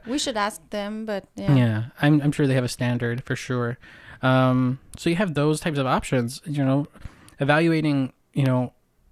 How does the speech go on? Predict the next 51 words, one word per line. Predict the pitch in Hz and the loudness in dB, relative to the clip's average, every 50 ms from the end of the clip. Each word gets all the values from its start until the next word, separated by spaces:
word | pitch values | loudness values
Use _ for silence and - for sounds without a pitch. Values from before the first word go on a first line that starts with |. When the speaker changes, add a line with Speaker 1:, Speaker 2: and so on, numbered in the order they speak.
| _ _ _ _ - | _ _ _ _ 2
Speaker 2:
any | 143 147 143 139 | 2 4 4 4
type | 135 139 127 123 | 2 0 0 -2
of | 127 - | -4 -4
flute, | - 135 135 135 131 127 - - | -2 0 0 0 0 -2 -4 -4
you | 127 127 127 | -4 -4 -4
should | 127 - - 151 | -4 -4 -4 -2
always | 139 143 143 135 - | 0 0 0 0 0
ask | 131 131 - - | -2 -4 -4 -4
questions | - 135 123 - - 127 120 127 123 - | -4 -4 -4 -4 -4 -4 -4 -4 -6 -4
and | - 131 127 | -4 -2 -2
ask | 123 127 123 - | 0 -2 -2 -4
those | 135 123 - | -6 -8 -6
questions, | 131 127 - 139 127 123 | -6 -6 -4 -4 -4 -4
like | 123 120 | -4 -6
I | 123 | -6
said | - - 127 | -6 -6 -6
at | 123 120 | -6 -6
the | 123 | -8
beginning. | 135 131 127 127 120 131 127 123 127 - - - - - - - - - - - - | -8 -8 -8 -8 -8 -8 -10 -14 -16 -18 -20 -20 -20 -20 -20 -20 -20 -20 -14 -8 -6
Speaker 1:
Um, | 254 240 233 226 - - - - - - | -4 -2 -2 -4 -6 -8 -12 -14 -10 -6
but | 226 277 240 | -4 -4 -2
the | 262 269 | -4 -6
difference, | 220 226 330 381 - - - 294 277 254 - | -6 -6 -8 -8 -6 -6 -6 -6 -4 -4 -6
I | 226 220 | -6 -6
would | 220 202 196 - | -6 -8 -10 -10
say | - - 302 | -8 -6 -4
also, | 294 220 214 208 - - - 220 208 | -4 -4 -4 -6 -8 -10 -10 -8 -8
is | 208 208 202 | -8 -8 -8
that | 208 214 208 202 - - 269 | -6 -6 -6 -6 -8 -10 -10
if | 240 226 - 247 | -10 -10 -10 -10
you | 233 | -8
buy | 220 226 240 262 262 | -6 -4 -4 -4 -4
on | 240 226 | -4 -4
eBay, | 220 220 214 208 226 233 226 233 226 | -4 -6 -6 -4 -4 -4 -4 -6 -6
you | 214 208 | -8 -8
buy | 190 196 208 226 226 | -6 -4 -2 -2 -2
and | 214 196 196 | -4 -4 -6
that's | 190 190 185 - - - | -8 -10 -12 -12 -10 -8
it. | 240 226 190 - - | -6 -8 -8 -8 -10
But | - 202 208 | -10 -8 -8
if | 208 214 - - - | -8 -10 -10 -10 -8
you | 214 208 208 208 196 196 208 - _ _ | -8 -8 -8 -8 -10 -12 -14 -14 _ _
use | - 226 233 233 220 220 | -10 -8 -8 -8 -6 -6
the | 214 214 | -8 -8
Flute | 220 - 226 226 - | -8 -8 -10 -10 -8
Center | - 220 208 214 208 | -8 -8 -8 -8 -8
of | 196 | -8
New | 202 196 196 | -8 -10 -8
York, | 202 226 240 - | -8 -8 -8 -10
for | - - 214 190 | -10 -10 -10 -8
example, | 185 190 185 - 196 202 208 - 220 220 233 - | -8 -10 -10 -10 -8 -8 -8 -8 -8 -8 -8 -10